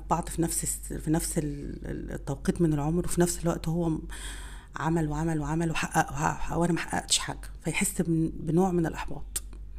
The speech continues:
وارد جدًا إن برضو يتفسر الكلام ده على إنه نوع من التباهي أو التفاخر باللي أنت بتملكه، فليه تحط نفسك في الموقف ده؟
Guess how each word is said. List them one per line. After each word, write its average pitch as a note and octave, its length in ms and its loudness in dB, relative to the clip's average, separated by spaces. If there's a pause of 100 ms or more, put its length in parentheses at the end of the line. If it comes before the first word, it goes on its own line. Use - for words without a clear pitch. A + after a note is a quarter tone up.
(920)
وارد G3 320 8
جدًا G#3+ 300 8
إن F#3 340 4
برضو G3+ 500 4
يتفسر G3 520 4
الكلام F#3+ 420 4
ده F#3+ 60 4
على F#3 240 4
إنه F#3 200 6
نوع F#3+ 240 6
من F3 180 4
التباهي F3 680 4
أو D#3+ 260 0
التفاخر D#3+ 1200 2
باللي D3+ 220 4
أنت D#3+ 140 2
بتملكه، - 440 -6 (840)
فليه E3+ 160 8
تحط - 300 0
نفسك F#3 280 0
في - 60 -8
الموقف D#3+ 360 -2
ده؟ D#3 120 -4